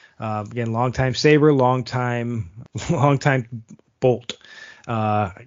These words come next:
we could not get lightning out there. Um, but, uh,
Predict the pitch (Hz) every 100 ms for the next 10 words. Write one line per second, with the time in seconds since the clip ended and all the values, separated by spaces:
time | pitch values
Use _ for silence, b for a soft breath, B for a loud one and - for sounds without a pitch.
0 | _ 127 139 - 143 135 127 127 117 123
1 | 120 101 90 90 98 92 b b b -
2 | 120 113 110 107 92 _ _ _ _ _
3 | _ - - 139 127 139 127 123